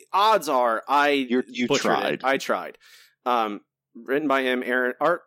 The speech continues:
Speaker 1: Aaron Campbell. Um, got a lot of attention at the end of last year, a lot of end of the year lists, and it's a horror comic about Islamophobia. That's very exciting to me. I'm really interested to read it, to look at it,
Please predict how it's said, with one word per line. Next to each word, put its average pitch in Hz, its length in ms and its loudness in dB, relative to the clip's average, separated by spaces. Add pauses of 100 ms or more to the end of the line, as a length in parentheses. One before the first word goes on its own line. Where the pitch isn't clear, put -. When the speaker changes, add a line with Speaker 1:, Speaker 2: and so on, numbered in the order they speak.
Speaker 1:
Aaron 120 240 -2
Campbell. 131 600 -2 (420)
Um, 101 420 -4 (540)
got 131 160 0
a 120 40 2
lot 143 380 2
of 131 260 -2
attention 117 500 -4
at 107 100 -4
the 110 100 -4
end 107 140 -4
of 101 80 -6
last 98 320 -4
year, 208 400 -2
a - 40 -12
lot 98 140 -4
of 95 80 -12
end 113 180 -6
of 104 80 -4
the 104 60 -6
year 120 160 0
lists, 127 540 -2
and 104 400 -4
it's 101 160 -4
a - 60 -10
horror 147 260 2
comic 139 600 -2
about 92 380 -6
Islamophobia. 127 960 0 (480)
That's 110 320 -2
very 101 180 -2
exciting 123 400 -2
to 120 80 -2
me. 117 320 -2 (100)
I'm 95 220 -10
really 120 260 0
interested 101 360 -10
to 92 60 -12
read 175 180 0
it, 180 180 -4
to - 100 -14
look 110 140 -4
at 127 160 2
it, 127 140 -4